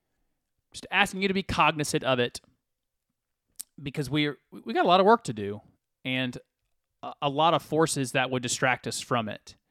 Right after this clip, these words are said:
And so I'm just calling you away from the thought, "Well, my phone, it's just a phone." It's not. There's a lot of powerful stuff happening there.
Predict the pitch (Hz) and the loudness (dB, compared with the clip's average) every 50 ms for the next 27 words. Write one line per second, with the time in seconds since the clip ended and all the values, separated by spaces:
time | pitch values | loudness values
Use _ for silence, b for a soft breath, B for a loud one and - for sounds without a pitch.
0 | _ _ _ _ _ _ _ _ _ _ _ _ _ _ _ _ _ _ - 123 | _ _ _ _ _ _ _ _ _ _ _ _ _ _ _ _ _ _ -18 -12
1 | 110 - 127 123 139 143 - - 185 190 196 202 202 202 196 196 196 190 180 170 | -8 -4 -4 -2 -2 -2 2 6 6 6 6 6 6 6 8 8 8 8 6 4
2 | - 175 156 - - 160 160 151 - 175 160 151 143 - - _ _ _ _ _ | 0 -4 -10 -8 -6 -6 -4 0 4 6 6 6 4 2 -2 _ _ _ _ _
3 | - 254 330 330 320 294 269 247 247 240 - 247 - 202 - 180 151 120 110 113 | -2 2 2 2 4 4 4 4 4 2 0 -2 -4 -2 0 2 2 2 0 -4
4 | 139 - - - 254 247 226 214 196 - _ _ _ _ _ - 156 170 160 190 | -10 -10 -6 -2 0 0 0 0 0 -4 _ _ _ _ _ -16 -10 -2 0 2
5 | 190 180 - 190 175 170 - - - 190 165 - 151 135 - 123 113 113 117 110 | 2 2 2 2 2 2 0 -2 -2 -2 0 0 0 -2 -2 -4 -10 -10 -8 -8
6 | 110 110 - | -8 -10 -14